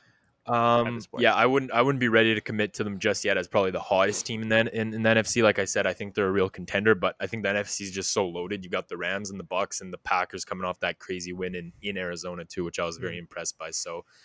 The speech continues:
Speaker 1: um, although they're a great team, I, I wouldn't put them as the best in the N F C right now.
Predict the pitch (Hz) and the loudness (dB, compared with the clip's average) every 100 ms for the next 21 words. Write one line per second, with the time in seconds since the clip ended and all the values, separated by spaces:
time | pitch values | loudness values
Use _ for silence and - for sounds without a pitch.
0 | _ _ _ 92 87 87 85 90 98 107 | _ _ _ -6 -4 -4 -6 -6 2 6
1 | 120 120 107 87 101 107 101 - 101 113 | 8 6 4 0 -2 -2 -4 -10 -10 -4
2 | 110 95 95 92 98 98 - 95 - 90 | -2 0 -2 -4 -4 -6 -8 -10 -10 -14
3 | 87 85 82 82 85 - - 78 80 82 | -12 -12 -14 -10 -8 -10 -14 -14 -12 -10
4 | - 82 78 76 73 | -10 -10 -12 -14 -18